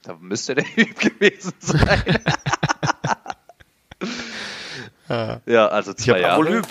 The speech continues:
Speaker 1: ist schon
Speaker 3: denke ich mal, oder?
Speaker 1: Mm, ich komm
Speaker 3: War
Speaker 1: gerade
Speaker 3: Slomka, Slomka. Slomka könnte das auch sein. Ja, oder danach noch. Kriegt man die mal alle hin, ne?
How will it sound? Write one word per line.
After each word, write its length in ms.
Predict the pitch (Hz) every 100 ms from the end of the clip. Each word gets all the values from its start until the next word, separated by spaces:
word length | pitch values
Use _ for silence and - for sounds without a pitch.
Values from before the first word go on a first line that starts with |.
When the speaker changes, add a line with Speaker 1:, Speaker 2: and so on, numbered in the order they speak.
| -
Speaker 1:
ist 140 | - -
schon 120 | 147
Speaker 3:
denke 160 | 135 131
ich 120 | 117
mal, 240 | 127 123
oder? 260 | 127 175 294 _ _ _ _ _ _ _ _
Speaker 1:
Mm, 1500 | - 95 95 95 95 92 92 92 92 90 90 90 90 90 87 -
ich 480 | - - - - - _ _ _ - -
komm 220 | 98 98
Speaker 3:
War 0 |
Speaker 1:
gerade 200 | 101 135
Speaker 3:
Slomka, 500 | 127 147 147 - 131
Slomka. 560 | 123 - 135 151 117 113 - _ _
Slomka 380 | - 65 - -
könnte 220 | - -
das 100 | -
auch 140 | - 58
sein. 240 | - - - - - - - - - -
Ja, 80 | 135
oder 180 | 127 127
danach 340 | 123 131 127
noch. 280 | 135 127 - - _ _ _ _ _ _ _ _ _ _ - - - -
Kriegt 200 | - -
man 80 | 127
die 40 | 120
mal 100 | 123
alle 100 | 123
hin, 140 | 135
ne? 200 | 120 110